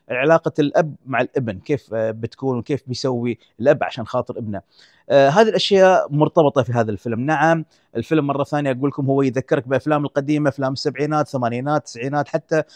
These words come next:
البداية الألفية اللي كان مع قدر، لكن هذا ما يمنع أن أنت مشاعرك كمشاهد الأف-، السينما الهندية تكون مرتبطة مع هذا الفيلم، بحيث أنه ما في غباوية أو عشوائية اللي نشوف في بعض الأفلام الهندية،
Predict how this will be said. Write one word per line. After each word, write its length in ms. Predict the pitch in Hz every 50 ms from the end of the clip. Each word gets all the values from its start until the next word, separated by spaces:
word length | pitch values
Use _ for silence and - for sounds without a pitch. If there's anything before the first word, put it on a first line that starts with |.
| - _ _ -
البداية 320 | - 135 127 139 151 147 143 -
الألفية 220 | 143 135 - -
اللي 120 | 151 143 131
كان 140 | - 139 127
مع 140 | 135 113
قدر، 300 | 120 120 147 156 202 208
لكن 400 | 165 156 190 226 - 277 247 233 - _ _ _ _ _ _ -
هذا 280 | 131 147 - 185 226
ما 220 | 226 220 233 262 302
يمنع 440 | 330 330 302 269 233 175 131 117 - _ _ _ _ _ _ _ _ _ - 170
أن 340 | 170 175 175 175 170 165 - _ _ _ _ _ -
أنت 200 | 202 233 196 -
مشاعرك 580 | 214 196 196 - - 214 208 185 180 170 160 -
كمشاهد 680 | - 160 147 147 151 - - 202 185 170 160 143 117 - -
الأف-، 260 | 143 151 156 - -
السينما 480 | 165 160 - 135 - - 185 185 180 160
الهندية 440 | 151 151 151 143 160 160 165 160 - _ _ _ _ _ _ _ _
تكون 220 | _ - 165 143
مرتبطة 380 | 139 131 - 151 127 127 131 117
مع 180 | 113 107 117
هذا 80 | 110 107
الفيلم، 220 | 98 - 113 110 - _ _ _ _ -
بحيث 300 | 101 - - 196 190 160
أنه 140 | 175 160 156
ما 160 | 160 185 208
في 260 | 202 - 214 208 180
غباوية 540 | 131 131 147 139 151 147 151 156 170 170 165
أو 180 | 135 127 135
عشوائية 680 | 123 123 120 - - 143 135 135 147 160 165 147 123 107 - _ _ _ _ -
اللي 80 | 127
نشوف 200 | 139 - 175 156
في 80 | 147 151
بعض 220 | 131 135 139 139
الأفلام 340 | 143 131 - - 147 139 127
الهندية، 460 | 113 120 123 123 127 131 131 143 147